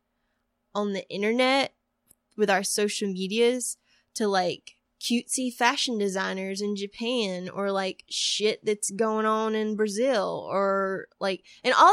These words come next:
those things are, like, fun and, and wonderful and amazing. And, like, your friends that you have that are living in Australia and petting koalas, that's, that's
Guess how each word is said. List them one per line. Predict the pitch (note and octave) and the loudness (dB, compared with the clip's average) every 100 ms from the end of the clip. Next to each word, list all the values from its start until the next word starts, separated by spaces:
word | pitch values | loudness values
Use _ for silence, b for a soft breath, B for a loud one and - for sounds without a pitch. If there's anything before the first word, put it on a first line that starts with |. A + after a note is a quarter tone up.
| A#4 | 8
those | G4+ | 2
things | E4 F4 | 0 0
are, | D#4+ C#4+ | 2 2
like, | B3 - | 2 -2
fun | - B3 C#4 B3+ | 4 4 6 2
and, | A3 G3+ | 0 -4
and | D#3+ G3+ G3 | -6 -6 -2
wonderful | G#3+ C4+ C#4 C4 F#3+ D#3 | 2 2 0 -4 -6 -4
and | G3 | -4
amazing. | G3 G#3 C4 C#4 G3 F#3 F3 | -4 -2 0 0 -4 -6 -4
And, | |
like, | G#3 G3+ b b b | -4 -6 b b b
your | A#3+ C#4 | -4 -4
friends | - D#4 F4 D4 | 2 2 4 0
that | A3+ | -2
you | F3 C4 | -4 -4
have | C4+ D4 D#4 C#4+ | 0 4 4 2
that | B3 A3+ | 0 2
are | A3 | 2
living | A#3 C4 C4 | 2 4 4
in | B3 | 4
Australia | A#3+ - - B3+ C#4+ B3 G3 | 2 2 2 4 4 4 2
and | G3 F#3+ F#3+ F3+ | 0 -4 -8 -4
petting | C4 - B3 | -2 -2 -2
koalas, | A#3+ A#3+ B3+ B3+ G3 F#3+ | 2 6 6 6 4 2
that's, | A3+ - - | -2 -2 -2
that's | B3 A3 | -4 -4